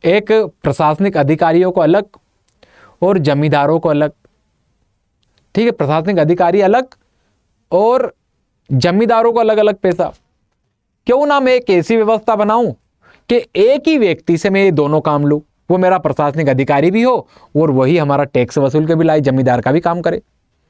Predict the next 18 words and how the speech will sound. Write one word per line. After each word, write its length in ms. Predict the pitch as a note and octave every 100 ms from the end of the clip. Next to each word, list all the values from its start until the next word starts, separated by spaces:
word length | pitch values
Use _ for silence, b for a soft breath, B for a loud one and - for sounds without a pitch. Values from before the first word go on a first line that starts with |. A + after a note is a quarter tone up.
| _ _ - b b b -
तो 60 | A#3
अकबर 340 | G3+ F#3+ B3
ने 80 | C4
क्या 140 | B3+
कहा 180 | A#3 A3+
पता 280 | A3 G#3 A3
है 60 |
बच्चे? 300 | A3 G#3+ D#3+ - _ _ _ _ b b b b b
अकबर 320 | D#3 D3+ G#3 A3+
ने 100 | A3+
कहा 500 | D#3+ D#3+ F3+ G#3 - D#3
मनसबदारी 640 | E3 E3 A3 F3 D#3+ E3
व्यवस्था 420 | D3 C3 C3 F#3
में, 260 | E3 A#2 C#3
किसमें? 320 | E3+ E3 A3
मनसबदारी 540 | F#3 D3+ D#3 C#3 C3+
व्यवस्था 400 | B2+ A#2+ - A2+
में, 160 | F2